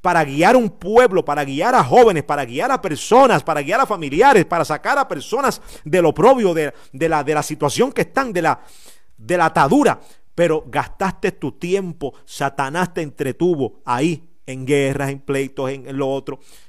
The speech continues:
y no supiste que estabas en el yecar de Dios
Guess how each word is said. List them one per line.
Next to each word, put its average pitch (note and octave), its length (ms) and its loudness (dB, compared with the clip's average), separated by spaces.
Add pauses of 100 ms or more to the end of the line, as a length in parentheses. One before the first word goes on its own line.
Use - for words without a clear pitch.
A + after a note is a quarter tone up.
(120)
y G#3+ 240 -6
no B3 800 0
supiste - 680 -4
que F#3+ 100 -2
estabas A3+ 340 4
en A3 100 0
el G3+ 160 0
yecar A3+ 540 4
de F3 100 0
Dios B2 500 -8